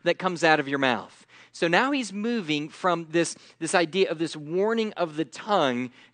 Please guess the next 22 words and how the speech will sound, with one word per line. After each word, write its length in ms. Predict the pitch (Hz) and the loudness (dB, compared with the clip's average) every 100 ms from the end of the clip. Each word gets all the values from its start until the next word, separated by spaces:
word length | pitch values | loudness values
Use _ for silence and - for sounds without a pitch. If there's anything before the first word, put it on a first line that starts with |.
| - | -2
to 300 | 190 170 160 | 2 4 2
now 260 | 180 190 175 | 0 2 2
the 180 | 151 143 | 0 -4
power 800 | - - 202 202 180 139 120 110 _ _ - | -6 0 4 4 6 4 2 0 _ _ -4
of 160 | 147 135 | -2 -2
the 80 | |
tongue. 480 | 131 139 110 85 80 - _ _ 139 | -4 -4 -4 -6 -16 -20 _ _ -4
And 80 | |
he's 140 | 165 160 | -2 2
gonna 140 | 180 | 0
do 260 | 143 185 196 | 2 4 4
it 140 | 151 | 4
and 220 | 147 139 - | 0 -6 -4
un-, 220 | 156 160 | -4 -4
un-, 160 | 170 165 | -6 -4
unpack 480 | 160 160 185 180 - | -6 -6 -4 -4 -2
it 140 | 135 | -4
really 240 | 160 151 143 | -4 -4 -4
in 80 | |
these 160 | 139 123 | -6 -10
three 240 | - 143 | -8 -6
verses. 680 | 131 127 127 - 92 - - | -4 -4 -6 -8 -14 -14 -16